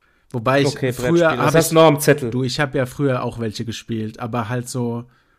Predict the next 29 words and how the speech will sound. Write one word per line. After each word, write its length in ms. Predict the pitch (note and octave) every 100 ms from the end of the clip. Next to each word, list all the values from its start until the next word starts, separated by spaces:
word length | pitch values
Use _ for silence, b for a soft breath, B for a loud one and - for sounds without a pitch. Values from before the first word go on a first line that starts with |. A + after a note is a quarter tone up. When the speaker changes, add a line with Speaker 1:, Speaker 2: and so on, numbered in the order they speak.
| _
Speaker 1:
Mensch, 260 | A#2 A2+ -
ärger 320 | A#2+ A#2+ B2
dich 240 | B2 -
nicht 480 | A#2 A2+ A#2+ - - -
und 300 | A2+ - -
Mühle 580 | B2+ C3+ B2+ B2 B2+ B2+
und 240 | A#2 G#2+
Speaker 2:
Ja, 80 | B2+
das 140 | A#2 -
hab, 160 | A#2+
das 120 | A#2+ -
ist 40 |
auch 60 | B2
Speaker 1:
Dame. 120 | B2
Speaker 2:
geil. 120 | B2+
Da 60 | B2
gibt's 180 | - F#3
eine 80 | E3
neue 140 | E3
Speaker 1:
Aber 80 | D3
Speaker 2:
Version 300 | B2 E3+ G#3+
von, 300 | - A#2 A2+
so. 140 | A#2+
Das 100 | A2+
Speaker 1:
echt? 80 | A#2
Speaker 2:
heißt 240 | B2+ - C3+
Dog 220 | D3 C3+
oder 160 | A2+
so. 260 | G#2 A2